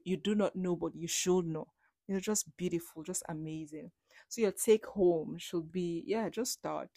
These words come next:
<laughs> Just start. Your motivation should be, "The Lord is counting on you." Because,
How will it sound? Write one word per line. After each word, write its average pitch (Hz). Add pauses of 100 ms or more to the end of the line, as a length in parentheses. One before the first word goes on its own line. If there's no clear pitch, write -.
(320)
<laughs> -
Just 196
start. 160 (400)
Your 165
motivation 190
should 175
be, 165 (280)
"The 175
Lord 190
is 165
counting 160
on 147
you." 147 (260)
Because, 165